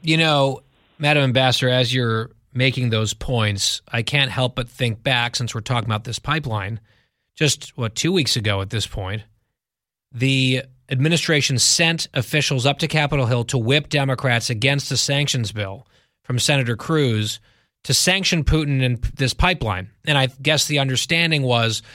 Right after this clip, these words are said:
look, we don't want to rankle the Germans too much. Uh, we don't want to necessarily step on our diplomatic efforts prematurely. We might get to that eventually. But if you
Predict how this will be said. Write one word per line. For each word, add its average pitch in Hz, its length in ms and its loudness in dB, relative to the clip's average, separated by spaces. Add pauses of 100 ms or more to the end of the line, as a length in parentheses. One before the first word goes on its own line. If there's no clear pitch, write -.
(180)
look, 135 160 0
we 120 120 -2
don't 147 280 2
want 156 160 2
to 151 80 2
rankle 139 420 2
the 139 120 0
Germans 135 440 0
too 143 180 -4
much. 127 460 -2 (300)
Uh, 117 180 -2
we 117 120 -2
don't 147 340 0
want 147 180 2
to 135 40 2
necessarily 127 880 0
step 135 420 0
on 127 200 0
our 110 140 2
diplomatic 123 640 0
efforts 143 520 -2 (360)
prematurely. 170 800 2
We 143 120 0
might 131 240 2
get 139 180 0
to 139 80 -4
that 123 180 0
eventually. 147 760 2 (440)
But 151 300 2
if 139 120 -2
you 139 520 0